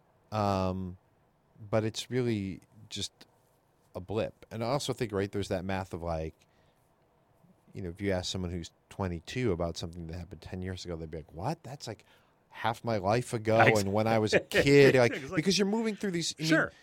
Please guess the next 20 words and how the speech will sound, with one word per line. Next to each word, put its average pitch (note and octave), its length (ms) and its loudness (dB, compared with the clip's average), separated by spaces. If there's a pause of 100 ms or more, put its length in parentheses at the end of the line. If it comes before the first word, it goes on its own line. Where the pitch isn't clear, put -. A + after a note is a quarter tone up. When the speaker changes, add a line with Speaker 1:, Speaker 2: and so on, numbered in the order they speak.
(100)
Speaker 1:
'cause C#3+ 340 2
the D3+ 100 -2
other A3 160 0
thing F#3 140 -6
I B2+ 80 0
think B2+ 180 -4
is A#2 220 0
it, G#2 180 -10 (100)
it's, - 340 -10 (680)
as A2 140 -4
a A2 40 -2
percentage D3 440 -2
of A#2+ 100 -4
your G2+ 140 2
life, F2+ 440 2
right, F2+ 220 0
it's - 160 -6
a F#2+ 60 -4
different F2 400 -6
thing. E2 320 -6